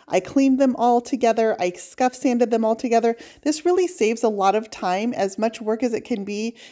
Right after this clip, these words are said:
um, I ended up being able to get a lot of pieces done a lot quicker than normal. Because I needed to sand this piece a little bit to get that old crackling finish smooth,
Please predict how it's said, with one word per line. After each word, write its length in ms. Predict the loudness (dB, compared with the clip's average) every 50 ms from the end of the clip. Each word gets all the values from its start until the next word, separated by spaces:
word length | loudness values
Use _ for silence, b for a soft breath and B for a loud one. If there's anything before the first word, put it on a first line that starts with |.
| B B _
um, 180 | 0 0 0 0
I 80 | -4
ended 280 | -2 0 0 2 2 2
up 140 | 0 0 0
being 180 | -6 -6 -6
able 180 | -6 -6 -8 -6
to 100 | -6 -4
get 220 | -2 -2 -2 -2
a 20 | -2
lot 220 | -2 -2 -2 -2
of 120 | -4 -8
pieces 380 | -10 -12 -12 -12 -12 -14 -14 -8
done 260 | -4 -2 -2 -2 -2
a 120 | -4 -4 -4
lot 260 | -2 -2 -2 -2 -4
quicker 320 | -6 -8 -8 -6 -6 -6
than 220 | -6 -6 -6 -6 -6
normal. 460 | -6 -6 -6 -6 -8 -10 -12 -14 _ _ _ _ _ _ _ _ _ _ _ _ _ -4
Because 360 | -4 -2 2 2 2 4 4
I 80 | 2
needed 340 | 4 4 4 2 2 0 -2
to 80 | -2 -4
sand 320 | -4 -2 -4 -4 -2 -2
this 140 | -4 -6 -6
piece 240 | -6 -6 -6 -4 -4
a 40 | -4
little 220 | -4 -2 -2 0
bit 220 | 0 -2 -2 -2
to 100 | -4 -6
get 180 | -2 -2 -2 0
that 160 | 0 -2 0 0
old 240 | 0 0 0 0 -4
crackling 480 | -4 -4 -4 -2 -2 -4 -4 -4 -6
finish 360 | -6 -6 -6 -4 -4 -6 -8 -10
smooth, 460 | -10 -8 -6 -4 -2 -2 -2 -2 -4